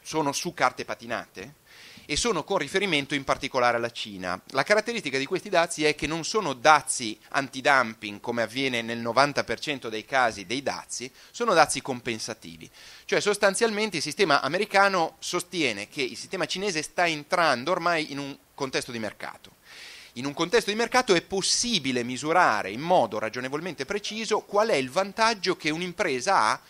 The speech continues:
ottenendo aiuti governativi.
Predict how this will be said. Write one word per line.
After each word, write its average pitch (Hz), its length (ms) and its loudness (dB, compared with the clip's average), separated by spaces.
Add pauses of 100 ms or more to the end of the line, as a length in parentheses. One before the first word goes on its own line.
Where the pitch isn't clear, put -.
(360)
ottenendo 156 1080 0 (140)
aiuti 151 400 2
governativi. 117 720 -4